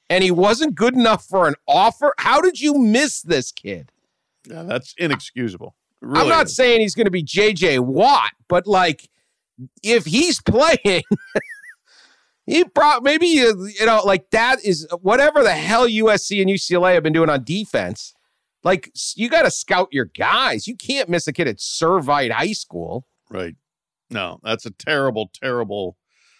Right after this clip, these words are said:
Speaker 2: recruiting misevaluation. And, and like you said, just on sheer size alone, <laughs> I'd be like,
Speaker 1: <laughs>
Speaker 2: "Hey, we could probably use this guy. Can he move at all? Can he chew gum and walk at the same time? Yes. All right, we're offering him."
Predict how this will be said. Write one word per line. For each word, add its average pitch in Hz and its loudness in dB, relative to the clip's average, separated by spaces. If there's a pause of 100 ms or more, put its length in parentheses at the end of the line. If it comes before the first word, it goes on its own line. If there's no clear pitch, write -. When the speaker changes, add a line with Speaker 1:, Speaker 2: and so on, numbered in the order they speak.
(100)
Speaker 2:
recruiting 104 -10
misevaluation. 98 -4
And, 107 -8
and 139 -6
like 147 -4
you 139 -8
said, 175 -2
just 208 -2 (500)
on 190 -4
sheer 359 0
size 254 0
alone, 208 2
<laughs> - -20
I'd 190 -6
be 233 0 (140)
like, 151 2
Speaker 1:
<laughs> - -20
Speaker 2:
"Hey, 190 -4 (120)
we 165 -4
could 208 -8
probably 196 0
use 202 0
this 143 -8
guy. 139 0
Can 165 -4
he 156 -4
move 220 0
at 202 0
all? 208 2
Can 165 -4
he 156 -8 (440)
chew 254 -4
gum 208 0
and 190 -2
walk 196 0
at 208 -8
the 180 -18
same 208 -6
time? 208 -6
Yes. 185 -2
All 151 -4
right, 151 0
we're 151 0
offering 135 -4
him." - -20